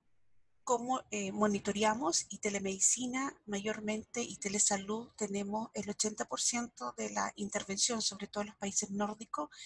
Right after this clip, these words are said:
se ha comprobado que es monitoreo, sobre todo a salud digital, ah, y salud mental,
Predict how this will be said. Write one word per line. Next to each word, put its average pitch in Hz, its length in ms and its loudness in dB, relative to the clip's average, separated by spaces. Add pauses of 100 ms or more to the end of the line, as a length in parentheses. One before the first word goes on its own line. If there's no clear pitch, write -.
(140)
se - 160 4
ha - 40 6
comprobado 196 600 0
que 196 160 -2
es - 220 2
monitoreo, 202 720 0 (300)
sobre 196 340 -2
todo 214 260 2
a - 140 4
salud 196 400 2
digital, 202 640 -2 (440)
ah, 196 360 4 (180)
y 226 300 -2
salud 208 380 4
mental, 196 600 2